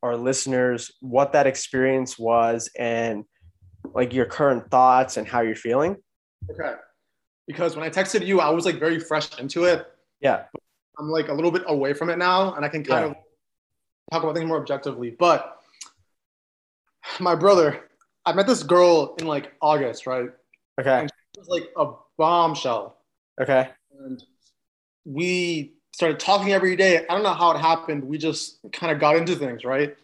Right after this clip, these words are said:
Speaker 1: Yeah.
Speaker 2: And I was learning more and more about her. And I, for, for today, I'll just call her Jane, right?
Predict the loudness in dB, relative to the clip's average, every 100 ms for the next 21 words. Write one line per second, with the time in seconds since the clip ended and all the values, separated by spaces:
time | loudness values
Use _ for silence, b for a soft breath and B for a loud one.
0 | _ 2 2 0 -10 _ _ _ _ -4
1 | 0 2 0 -2 -6 -14 _ _ -2 0
2 | 2 2 2 2 0 2 2 2 2 -2
3 | -6 -8 -10 -10 -12 _ -2 4 4 2
4 | 0 -2 -2 2 4 4 4 4 6 4
5 | 2 2 4 2 -2 -4 -4 -6 -8 -10
6 | -10